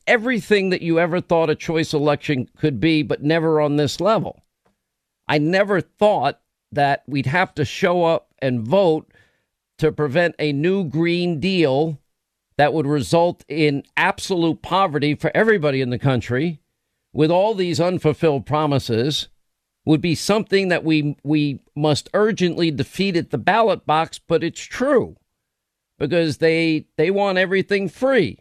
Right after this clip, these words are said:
Free health care, free guaranteed job, guaranteed vacations, guaranteed retirement, guaranteed everything. Everything's free. Free, free, free. And we're gonna, uh, simultaneously get rid of,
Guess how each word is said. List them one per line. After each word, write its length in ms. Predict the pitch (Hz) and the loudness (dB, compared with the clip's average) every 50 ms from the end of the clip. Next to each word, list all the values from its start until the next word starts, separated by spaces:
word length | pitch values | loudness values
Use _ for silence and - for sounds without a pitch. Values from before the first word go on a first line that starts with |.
| _ _ _ | _ _ _
Free 240 | - - 113 120 107 | -14 -12 -10 -6 -4
health 340 | 107 151 180 185 139 - | 0 0 0 0 0 -2
care, 360 | - 190 180 180 175 170 160 151 | -4 -2 0 2 2 2 0 -2
free 240 | - - 139 131 | -2 -4 -6 -6
guaranteed 720 | 113 104 131 131 131 131 131 117 - - 127 120 113 101 | -4 -2 -2 -2 0 -2 -2 -4 -4 -4 -6 -4 -4 -4
job, 580 | 95 147 175 170 170 170 165 165 160 156 139 113 | -2 0 2 2 2 2 2 2 0 0 -2 -4
guaranteed 640 | 139 135 127 127 127 127 117 - 123 123 120 98 | -4 -2 -2 0 -2 -2 -4 -6 -6 -6 -6 -4
vacations, 1000 | - 117 123 - - _ - 214 214 208 196 - - - 185 175 170 165 156 139 - | -2 -4 -4 -4 -6 _ -2 -2 0 0 -2 -2 -2 -2 -2 -2 0 -2 -2 -4 -4
guaranteed 640 | - 131 135 143 143 143 143 - - 131 123 117 104 | -2 -2 -2 0 0 -2 -2 -4 -4 -4 -4 -4 -4
retirement, 840 | 95 120 - - 190 190 202 190 190 185 175 175 175 170 160 - _ _ _ _ _ _ _ _ _ - | -4 -6 -2 0 0 2 2 2 0 0 0 0 0 0 -2 -4 _ _ _ _ _ _ _ _ _ -4
guaranteed 840 | 147 151 151 156 151 147 - - 127 143 151 147 147 147 139 120 - - | -2 0 0 0 0 -2 -4 -2 -2 0 2 2 0 0 -2 -4 -2 0
everything. 600 | 196 226 208 226 220 151 - 175 156 117 87 - _ _ _ _ _ _ _ _ _ _ _ _ _ _ _ _ | 0 2 2 2 0 2 2 0 0 0 -4 -8 _ _ _ _ _ _ _ _ _ _ _ _ _ _ _ _
Everything's 540 | - 160 190 233 233 - 220 220 208 - - | -4 -2 0 0 0 0 -2 -2 -2 -4 -6
free. 500 | - - 208 208 196 156 110 78 - _ _ _ _ _ _ | -2 0 0 2 2 0 -2 -4 -10 _ _ _ _ _ _
Free, 200 | - 165 190 208 | -4 -2 -2 -2
free, 260 | - - 196 190 185 | -2 -2 0 -2 -2
free. 400 | - - 185 180 160 120 - - _ _ _ _ _ _ - | -2 -2 -2 0 0 0 -2 -4 _ _ _ _ _ _ -4
And 360 | 226 247 233 202 196 208 175 | -2 0 0 0 0 -2 -2
we're 120 | 185 185 | -2 -2
gonna, 340 | 165 185 185 180 175 170 151 - | 0 0 0 0 0 -2 -2 -2
uh, 100 | 156 156 - | -4 -4 -4
simultaneously 1040 | - - 180 170 170 175 175 160 - - 233 254 254 214 180 165 - 165 165 165 | -4 -2 0 0 0 0 -2 -2 -2 -2 -2 0 0 0 0 -2 -2 -2 -4 -2
get 260 | 151 110 175 165 - - | -2 0 0 0 0 0
rid 200 | 165 196 190 175 | -2 -2 0 2
of, 440 | 175 170 165 160 156 - - - | 2 2 2 0 -2 -4 -8 -14